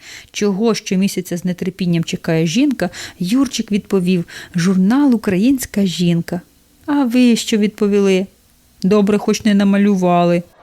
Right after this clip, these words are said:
Лев гуляє лісом, зустрічає жирафа.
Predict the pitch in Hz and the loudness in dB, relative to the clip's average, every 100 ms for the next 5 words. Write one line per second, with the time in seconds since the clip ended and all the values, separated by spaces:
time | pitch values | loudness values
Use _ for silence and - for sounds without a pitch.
0 | - - - - - - - - - - | -10 -10 -18 -18 -16 -16 -16 -16 -16 -18
1 | - - - - - _ _ _ _ - | -20 -20 -20 -20 -20 _ _ _ _ -8
2 | 202 214 196 175 180 180 170 165 247 - | -2 0 0 0 0 2 2 0 -2 -2
3 | 190 175 - 165 - 190 180 180 170 156 | -4 -4 -6 -6 -2 0 0 0 -2 -2
4 | - | -6